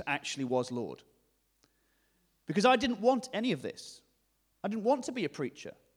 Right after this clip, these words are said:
I find Christianity cheesy. I do. I find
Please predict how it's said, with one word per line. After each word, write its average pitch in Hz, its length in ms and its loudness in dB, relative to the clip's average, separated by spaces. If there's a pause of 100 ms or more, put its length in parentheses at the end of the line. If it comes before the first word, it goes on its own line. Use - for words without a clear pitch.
(400)
I 185 60 -2
find 226 240 -2
Christianity 196 500 -2
cheesy. 226 540 -6 (1700)
I 233 60 -4
do. 285 340 2 (880)
I 220 80 4
find 269 380 2